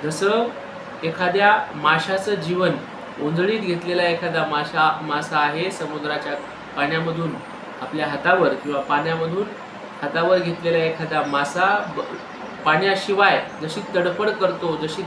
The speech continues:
तळमळ त्याची पाण्याशिवाय राहताना होते, तशा पद्धतीची अवस्था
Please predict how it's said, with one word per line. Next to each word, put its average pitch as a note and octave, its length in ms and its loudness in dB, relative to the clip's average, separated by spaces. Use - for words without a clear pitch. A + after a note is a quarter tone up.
तळमळ F3 340 2
त्याची F#3+ 320 -2
पाण्याशिवाय F3 760 2
राहताना E3+ 480 2
होते, D#3+ 560 0
तशा E3+ 220 0
पद्धतीची E3+ 640 -4
अवस्था D#3+ 500 2